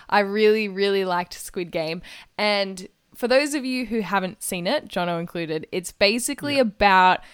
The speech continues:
Speaker 1: without giving too much away, I think the easiest way to think about it is it's like the Hunger Games, kind of. It's a Korean show, um, and it's, it's actually really cool that it's, like, in Korean and you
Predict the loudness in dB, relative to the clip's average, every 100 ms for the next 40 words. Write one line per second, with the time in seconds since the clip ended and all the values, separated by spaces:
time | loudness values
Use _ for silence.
0 | -20 _ 0 6 6 6 -2 -4 0 -2
1 | -2 0 2 2 0 -6 -2 -2 -4 -16
2 | _ _ _ _ _ -6 -4 0 0 0
3 | 0 -2 -2 -6 -2 0 0 -2 -6 -8
4 | -10 -6 0 -2 -2 -16 _ _ _ _
5 | _ -6 -4 -2 -2 0 0 0 -4 -2
6 | 0 2 0 -2 _ -16 -8 -2 -2 -2
7 | -4 -2 0 0 -2 -4 -8 -12 -6 -2
8 | -2 -2 -6 -10 _ _ -6 -4 -2 -4
9 | -10 -16 -18 -18 -8 -6 -6 -6 -8 -8
10 | -8 -6 2 2 2 -2 -2 -2 0 -2
11 | 0 -2 -2 -6 -8 -10 -10 -8 -6 -4
12 | -4 -6 -8 -10 -10 -10 -10 -12